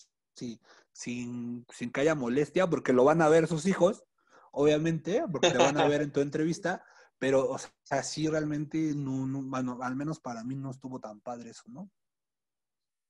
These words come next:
Speaker 1: Pero está chido.
Speaker 2: O, o imagínate, en su época también la gente quería la máscara, bueno, cuando tenía máscara Wagner contra Elia Park.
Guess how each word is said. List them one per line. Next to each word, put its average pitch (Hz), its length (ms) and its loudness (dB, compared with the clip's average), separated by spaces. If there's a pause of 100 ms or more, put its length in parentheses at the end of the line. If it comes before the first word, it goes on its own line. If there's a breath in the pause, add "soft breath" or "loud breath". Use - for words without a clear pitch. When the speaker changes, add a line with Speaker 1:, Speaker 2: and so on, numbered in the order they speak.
(140)
Speaker 1:
Pero 123 220 -6
está 147 300 -6
chido. 135 600 -4 (520)
Speaker 2:
O, 143 140 8 (260)
o 165 120 10
imagínate, 196 600 6
en 160 100 4
su 175 120 6
época 190 420 6
también 185 400 2 (280 loud breath)
la 131 140 4
gente 156 340 6
quería 151 520 2 (1120)
la 117 220 4
máscara, 190 540 4
bueno, 143 280 4
cuando 117 300 2
tenía 131 260 0
máscara 165 420 2
Wagner 156 460 0 (180)
contra 107 1000 2
Elia 139 280 2
Park. 180 420 0